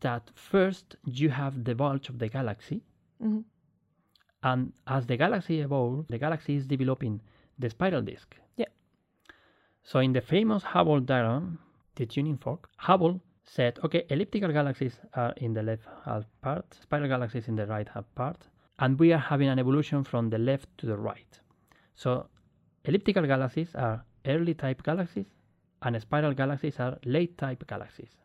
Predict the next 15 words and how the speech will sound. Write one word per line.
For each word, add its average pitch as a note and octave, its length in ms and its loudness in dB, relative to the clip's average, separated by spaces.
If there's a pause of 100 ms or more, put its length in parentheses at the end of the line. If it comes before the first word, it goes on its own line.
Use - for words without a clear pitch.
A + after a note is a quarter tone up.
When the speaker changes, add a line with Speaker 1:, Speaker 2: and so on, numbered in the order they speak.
Speaker 2:
But C4 100 -2
that's - 320 -6
wrong. G3+ 560 -4
Speaker 1:
That - 160 -12
is D3 80 -6
completely A#2+ 400 -2
wrong. B2 400 -2 (240)
Speaker 2:
Yeah. C#4+ 320 -2 (120)
Speaker 1:
But C3+ 220 2
we C#3+ 420 2 (180)
still C#3+ 420 -2 (100)
are C3 140 2
using C#3 520 0
that A#2 180 -4
definition. G#2 560 -6